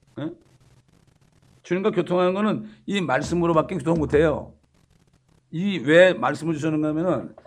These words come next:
이 말씀 외의 것은 내 음성이 아니다 그런 거예요.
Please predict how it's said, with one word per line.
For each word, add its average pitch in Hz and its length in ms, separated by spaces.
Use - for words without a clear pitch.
이 190 180
말씀 156 460
외의 160 240
것은 160 460
내 143 160
음성이 156 400
아니다 147 560
그런 127 220
거예요. 110 440